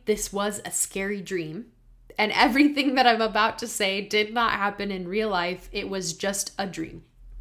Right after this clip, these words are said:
So this is how my dream went. I was with my husband, Chris. We hitched a ride to an office building, and it turns out it was Chris's office. It was huge and very, like, sci-fi,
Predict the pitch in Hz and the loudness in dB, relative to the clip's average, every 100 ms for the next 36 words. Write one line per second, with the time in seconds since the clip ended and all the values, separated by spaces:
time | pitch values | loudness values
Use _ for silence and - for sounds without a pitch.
0 | - - 262 233 302 349 330 254 240 233 | -12 -2 2 4 2 0 2 2 2 0
1 | 220 208 208 165 - - _ _ _ _ | 0 0 -2 -6 -10 -18 _ _ _ _
2 | _ _ _ 202 220 220 185 208 285 294 | _ _ _ 2 4 2 0 -2 0 2
3 | 233 214 214 214 - - - - - _ | 2 0 -2 -6 -6 -10 -8 -10 -10 _
4 | - 202 220 190 254 - - 330 254 180 | -10 -2 0 2 2 2 0 0 2 0
5 | 180 190 - - 165 170 - 226 - - | -2 -6 -10 -8 -4 -4 -4 -2 0 0
6 | 190 - 143 - - - - 202 202 196 | -4 -12 -12 -14 -18 -18 -4 -2 -2 -4
7 | 220 214 196 185 185 175 180 - 190 - | -2 0 2 0 -2 -6 -6 -6 -6 -4
8 | 170 - 165 - - - - - _ _ | -6 -8 -10 -12 -16 -16 -18 -20 _ _
9 | - 226 220 208 196 - - - 285 226 | 4 4 6 2 2 -2 -4 4 6 6
10 | 151 - - - _ _ _ _ _ _ | 0 -8 -12 -14 _ _ _ _ _ _
11 | 226 233 196 233 302 339 339 277 214 - | 2 2 2 2 4 4 4 4 2 -2
12 | - - - 180 190 185 180 151 151 147 | -8 -4 0 0 0 -4 -6 -6 -6 -12
13 | 160 | -16